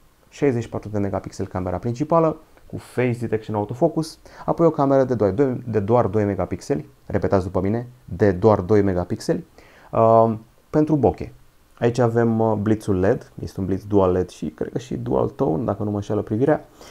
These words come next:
iar, uh, având în vedere zona asta entry level la care aparține terminalul, suntem limitați la filmare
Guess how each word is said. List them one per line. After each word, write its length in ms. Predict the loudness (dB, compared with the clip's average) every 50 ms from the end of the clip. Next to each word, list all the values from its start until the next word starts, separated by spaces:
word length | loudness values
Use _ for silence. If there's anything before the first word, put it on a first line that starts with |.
| -20 -18 _
iar, 320 | 0 2 4 4 4 4
uh, 360 | 4 4 6 6 6 4 2 0
având 260 | -2 -2 2 4 4 4
în 60 | 4
vedere 460 | 4 4 4 4 4 2 2 0 -4 -6
zona 220 | -4 -2 -2 -2 -2
asta 280 | -4 -6 -8 -8 -6 -4
entry 260 | -2 -4 -2 -2 0
level 260 | 0 0 0 0 0
la 80 | -2 -2
care 180 | -2 -4 -4 -4
aparține 400 | -2 -2 -4 -4 -4 -6 -4 -2
terminalul, 560 | -2 0 0 0 2 2 2 2 2 0 -2
suntem 460 | -4 -6 -6 -4 -2 0 0 0 0
limitați 480 | 0 0 0 0 0 0 -2 -4 -4 -6
la 60 | -8
filmare 500 | -6 -6 -4 -2 -2 -2 -2 -2 -4